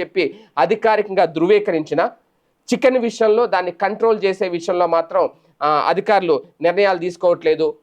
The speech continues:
పౌల్ట్రీ యాజమాన్యం కుప్ప కూలిపోతోంది అని చెప్పి పౌల్ట్రీ యాజమాన్యాన్ని బతికించడానికి మనుషుల్ని చంపేస్తారా అనేది ఇక్కడ పెద్ద ప్రశ్న.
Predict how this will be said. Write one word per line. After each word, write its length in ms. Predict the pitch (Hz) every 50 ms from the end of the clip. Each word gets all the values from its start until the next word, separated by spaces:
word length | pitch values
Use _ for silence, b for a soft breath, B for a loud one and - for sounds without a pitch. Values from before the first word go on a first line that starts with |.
| _ _ -
పౌల్ట్రీ 440 | 185 202 233 254 - - 240 240 220
యాజమాన్యం 600 | 202 185 185 180 190 185 185 185 185 185 185 180 180 -
కుప్ప 280 | 190 180 - _ - 240
కూలిపోతోంది 920 | 233 - 214 202 208 208 208 202 196 190 190 - 190 185 185 180 180 -
అని 180 | - 165 170 170
చెప్పి 340 | 175 180 165 - - 170 165
పౌల్ట్రీ 560 | 170 - - 143 160 190 214 208 226 233 220
యాజమాన్యాన్ని 640 | 208 190 190 180 185 185 180 180 180 180 175 170 156
బతికించడానికి 920 | 139 123 143 139 139 - 208 185 - - 170 165 156 165 160 165 147 b b b b b b 151
మనుషుల్ని 400 | 160 175 180 202 208 214 202 -
చంపేస్తారా 840 | - 165 160 165 - 190 185 185 - _ 185 165 160 170 160 - -
అనేది 220 | 156 165 190 277
ఇక్కడ 200 | 277 233 180 147
పెద్ద 240 | 139 139 147 143 196
ప్రశ్న. 340 | 175 - 127 143 - -